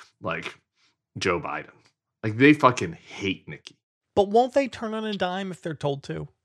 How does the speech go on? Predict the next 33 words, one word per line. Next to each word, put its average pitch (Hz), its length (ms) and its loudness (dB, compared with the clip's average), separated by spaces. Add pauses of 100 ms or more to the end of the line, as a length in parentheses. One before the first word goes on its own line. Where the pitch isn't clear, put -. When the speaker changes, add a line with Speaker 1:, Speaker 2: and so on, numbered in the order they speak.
(320)
Speaker 2:
This 220 100 -4
is 208 60 -10
the 196 120 8
other 143 160 8
thing, 98 120 -2
right? 117 220 2
They 180 200 4
hate 151 340 0
Nikki 147 260 -4
Haley 113 320 2
now, 98 500 -2
but, 123 280 -6
uh, 120 360 0
I 190 140 4
don't 240 80 0
know. 143 240 0 (300)
Look, 233 240 4 (260)
the 160 80 4
best 220 300 6
thing 254 160 2
she's 226 240 -2
done 196 180 4
to 175 80 0
help 156 240 2
herself 214 400 0
is 160 100 -6
the 139 100 -4
slavery 175 440 2
thing. 143 320 0 (880)
I'm 214 140 4
not 262 120 4
even 262 220 0
kidding. 247 480 8